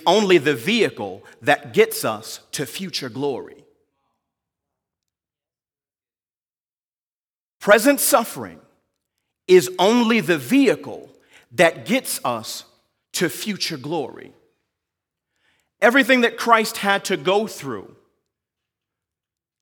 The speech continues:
it, it needed to happen the way that it happened. The crucifixion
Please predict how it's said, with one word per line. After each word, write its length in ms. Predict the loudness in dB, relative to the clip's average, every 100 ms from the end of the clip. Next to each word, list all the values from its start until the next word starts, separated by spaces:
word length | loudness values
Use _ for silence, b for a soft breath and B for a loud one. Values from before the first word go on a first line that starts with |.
| _
it, 260 | -2 0 0
it 140 | 0
needed 400 | 0 2 2 2
to 100 | 0
happen 460 | 0 0 0 -2 -2
the 80 | -2
way 260 | 0 0
that 160 | 0 -2
it 80 | -4
happened. 560 | -8 -10 -12 -20 _ _ _ _ _ _ _ _ _ _
The 100 | -4
crucifixion 840 | -2 0 2 0 0 -2 -2 -4